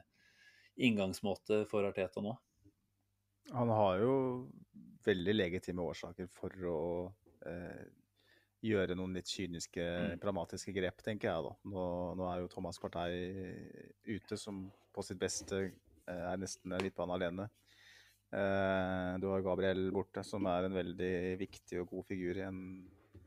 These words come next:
Speaker 2: hvis man skal spille med to stoppere. Jeg føler at de stoppere vi har tilgjengelig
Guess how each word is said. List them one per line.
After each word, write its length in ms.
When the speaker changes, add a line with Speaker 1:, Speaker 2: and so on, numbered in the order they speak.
Speaker 2:
hvis 180
man 60
skal 160
spille 260
med 140
to 160
stoppere. 420
Jeg 100
føler 220
at 80
de 80
stoppere 400
vi 80
har 320
tilgjengelig 1200